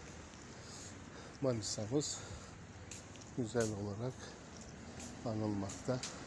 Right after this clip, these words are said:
İzmir Caddesi'ne doğru gidiyoruz. İzmir Caddesi, pardon, İzmir Caddesi'nden Karaköy'e. Manisa'nın merkez çarşıdan sonra en hareketli olan yeriydi.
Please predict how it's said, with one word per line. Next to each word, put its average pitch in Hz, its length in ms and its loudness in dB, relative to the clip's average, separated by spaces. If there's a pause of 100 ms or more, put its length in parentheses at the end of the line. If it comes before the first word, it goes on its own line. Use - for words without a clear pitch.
(760)
İzmir 117 300 8 (120)
Caddesi'ne 117 540 10
doğru 107 360 8 (120)
gidiyoruz. 120 480 8 (200)
İzmir 120 260 10 (100)
Caddesi, 123 600 12 (1200)
pardon, 127 260 12 (100)
İzmir 127 380 10
Caddesi'nden 120 680 10 (100)
Karaköy'e. 123 560 12 (800)
Manisa'nın 143 600 12 (1000)
merkez 135 480 12
çarşıdan 139 460 12 (120)
sonra 151 260 12 (160)
en 170 120 12
hareketli 147 680 12
olan 151 120 12
yeriydi. 143 640 12